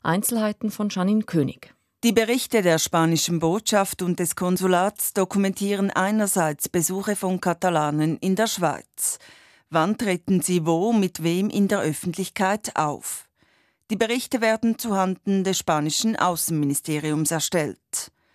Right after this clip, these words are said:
Speaker 2: Bespitzelt werden aber nicht nur Katalanen, sondern auch Schweizer Politiker. So zum Beispiel S-P-Nationalrat Matthias Rönner.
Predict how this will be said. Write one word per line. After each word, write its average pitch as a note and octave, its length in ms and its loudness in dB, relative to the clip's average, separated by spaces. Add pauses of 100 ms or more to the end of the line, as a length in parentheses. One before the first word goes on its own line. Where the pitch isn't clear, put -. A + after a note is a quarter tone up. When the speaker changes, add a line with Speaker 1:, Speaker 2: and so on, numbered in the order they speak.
(360)
Speaker 2:
Bespitzelt A#3+ 680 -2
werden E3+ 260 2
aber D#3 200 2
nicht F3+ 300 -2
nur E3 160 0
Katalanen, F3 800 0 (220)
sondern F3 440 0
auch G3 200 0
Schweizer E3 540 0
Politiker. F#3 840 -2 (240)
So E3 220 0
zum A3 220 2
Beispiel F#3+ 560 0
S-P-Nationalrat F3 1200 0
Matthias F#3+ 540 0
Rönner. E3 380 2